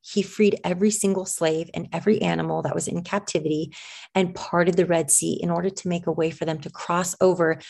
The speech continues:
without being harmed by the Egyptians.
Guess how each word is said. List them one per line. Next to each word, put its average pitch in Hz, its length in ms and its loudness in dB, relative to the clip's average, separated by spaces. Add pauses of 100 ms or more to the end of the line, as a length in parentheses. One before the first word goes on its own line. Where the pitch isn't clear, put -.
(160)
without 170 400 0
being 175 200 4
harmed 151 440 -4
by 156 100 2
the 151 160 -4
Egyptians. - 680 -6